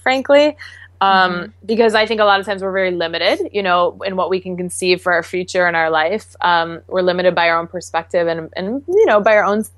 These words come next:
Speaker 1: thinking from that, from the point that we're standing. Um, so no, I could, I would have, <laughs> I would have never have dreamed it. I mean, now that I'm in this space,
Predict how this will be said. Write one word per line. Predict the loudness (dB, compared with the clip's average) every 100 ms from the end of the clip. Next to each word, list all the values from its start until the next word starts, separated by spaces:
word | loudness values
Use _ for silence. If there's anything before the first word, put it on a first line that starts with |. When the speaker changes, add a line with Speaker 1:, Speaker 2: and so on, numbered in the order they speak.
| -20 -4
Speaker 1:
thinking | -4 0 -2 -2
from | -4 -2
that, | -2 -6
from | -8 -6
the | -6
point | -6 -4
that | -4
we're | -4
standing. | -2 -2 0 0 -2 -6 -16 -20 -20 -20 -2
Um, | 2 4 2 0 -4 -4
so | 2 4
no, | 6 6 4
I | 2 0
could, | 0 0
I | 2
would | 0 -2
have, | -4 -6 -6
<laughs> | -2
I | 0
would | 2 2
have |
never | 2 0 0 -2
have | -4
dreamed | -4 -4 -2
it. | -4
I | -2
mean, | 0
now | 2 2 4
that | 2
I'm | -2
in | -4 -8
this | -12
space, | -10 -6 -4 -6